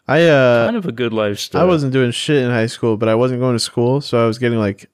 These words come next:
Speaker 1: Fs. Like, <laughs> like, I, I failed, like,
Speaker 2: Right.
Speaker 1: English three, and, and I was just like, "All right, well, add it to the
Speaker 2: I feel like
Speaker 1: pile."
Speaker 2: once you get into that, once you start failing, it's, like,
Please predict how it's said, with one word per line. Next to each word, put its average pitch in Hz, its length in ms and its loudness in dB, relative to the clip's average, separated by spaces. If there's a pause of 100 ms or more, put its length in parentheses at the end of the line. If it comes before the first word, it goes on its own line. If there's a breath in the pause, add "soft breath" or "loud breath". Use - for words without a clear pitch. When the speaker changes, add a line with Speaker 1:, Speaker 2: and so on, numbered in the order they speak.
Speaker 1:
Fs. - 480 -4 (1040)
Like, - 120 -6 (140)
<laughs> - 760 -8
like, 113 320 0
I, 110 60 2
I 117 60 2
failed, 147 260 2
like, 135 100 2
Speaker 2:
Right. 107 80 -4
Speaker 1:
English 135 380 -2
three, 120 480 -2 (720)
and, 101 280 -6
and 104 160 -2
I 110 100 0
was 107 120 -4
just 107 160 -8
like, 95 140 -2
"All 98 80 -4
right, 95 340 -6
well, 104 220 -10 (880)
add 127 200 0
it 139 120 -2
to 151 80 0
the 139 100 0
Speaker 2:
I - 40 -14
feel 120 180 0
like 107 120 2
Speaker 1:
pile." 95 100 -2
Speaker 2:
once 123 240 -4
you 147 80 -2
get 117 340 -2
into 120 380 -2
that, 92 400 -2
once 120 240 -4
you 147 80 -8
start 104 440 0
failing, 107 600 -2
it's, - 260 -6
like, 90 400 -6